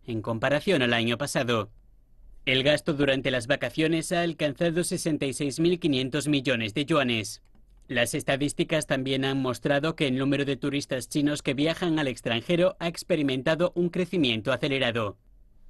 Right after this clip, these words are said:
Más de seis millones de personas van al extranjero para disfrutar sus vacaciones, una cifra récord. Países de la región como Japón, Corea del Sur o Tailandia están entre los favoritos. Estados Unidos, Rusia y Reino Unido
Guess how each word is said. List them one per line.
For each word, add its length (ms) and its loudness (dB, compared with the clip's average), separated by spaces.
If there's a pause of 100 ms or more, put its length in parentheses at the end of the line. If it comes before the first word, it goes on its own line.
Más 300 -2
de 120 -2
seis 260 -2
millones 400 -2
de 80 -2
personas 540 0
van 180 2
al 80 -4
extranjero 680 -2
para 200 2
disfrutar 480 -2
sus 180 -6
vacaciones, 800 0
una 260 -2
cifra 360 -2
récord. 460 -2 (920)
Países 540 2
de 80 4
la 120 4
región 380 0
como 240 0
Japón, 460 0
Corea 320 0
del 180 -2
Sur 220 0
o 100 0
Tailandia 640 0
están 400 -4
entre 180 -4
los 160 -4
favoritos. 760 -2 (260)
Estados 500 -2
Unidos, 500 0
Rusia 440 2
y 100 2
Reino 260 0
Unido 400 0